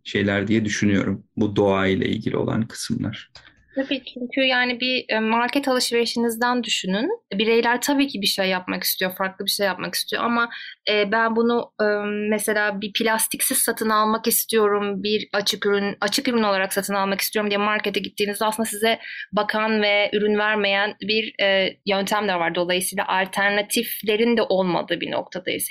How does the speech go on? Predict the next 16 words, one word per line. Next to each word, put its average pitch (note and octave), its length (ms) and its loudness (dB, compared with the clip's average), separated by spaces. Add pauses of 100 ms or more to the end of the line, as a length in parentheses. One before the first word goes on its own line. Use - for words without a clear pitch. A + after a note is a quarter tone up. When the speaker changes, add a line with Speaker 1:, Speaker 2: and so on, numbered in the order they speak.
Speaker 2:
Hem B3+ 180 0
bireyler B3 460 0
davranışını A#3 640 -2
değiştirecek, A3+ 520 -2
hem A3 180 0
gerçekten A3 600 0
şirketler A3 720 -4
yeni A3 260 0
alternatif A3 720 -2
teslimat G#3+ 680 0
ve G#3 180 0 (640)
paketleme, G#3+ 500 -2
ambalaj G#3 520 2
sistemlerine G#3+ 640 -2
yatırım G#3+ 440 -2
yapacak, A3 360 -4